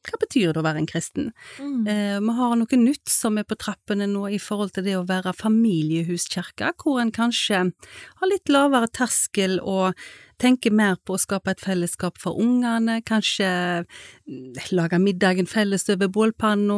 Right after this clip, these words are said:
Speaker 1: eller ha type taco og kirke, eller det kan være så mangt.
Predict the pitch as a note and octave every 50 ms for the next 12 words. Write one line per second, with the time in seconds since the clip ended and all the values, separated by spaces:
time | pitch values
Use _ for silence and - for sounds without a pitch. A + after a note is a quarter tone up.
0 | G#3 G#3 G#3 G3+ G3+ G3 G3 F#3+ F#3+ G3 F#3+ - - G3 - - G3+ - - G#3
1 | G3+ - - G#3+ G#3 G#3 G#3 G#3 - - A#3 A3 - - - G#3+ G#3+ G#3 G#3 G3+
2 | G3+ A3 B3+ - E4 E4+ E4 C#4+ - - - C4 B3 A#3+ C4+ G4 - - _ -